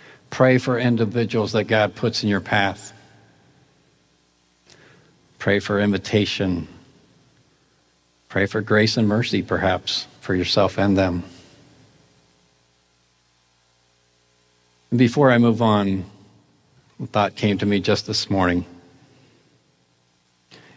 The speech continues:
If anyone here or online feels like a neighbor, needing grace, needing mercy,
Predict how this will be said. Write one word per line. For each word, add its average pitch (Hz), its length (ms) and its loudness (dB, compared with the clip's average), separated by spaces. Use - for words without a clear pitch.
If - 180 -4
anyone 120 380 4
here 98 520 2
or 104 160 0
online 104 680 0
feels 110 400 0
like 104 240 2
a 104 40 2
neighbor, 98 540 0
needing 110 400 4
grace, 98 640 -2
needing 113 340 4
mercy, 95 540 0